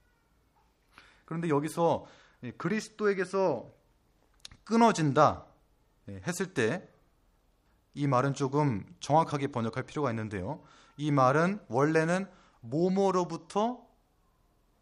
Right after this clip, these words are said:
의무로부터, 그러니까 뭐뭐의 의무로부터 놓인다, 무엇의 의무로부터 자유롭게 된다는 말입니다. 그러니까 다시 말하자면 굉장히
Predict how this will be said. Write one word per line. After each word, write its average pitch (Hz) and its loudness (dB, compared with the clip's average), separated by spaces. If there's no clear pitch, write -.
의무로부터, 170 -2
그러니까 127 -4
뭐뭐의 175 -2
의무로부터 185 0
놓인다, 147 -2
무엇의 170 -2
의무로부터 190 -2
자유롭게 170 0
된다는 117 -4
말입니다. 92 -8
그러니까 143 -6
다시 151 -2
말하자면 165 2
굉장히 147 -4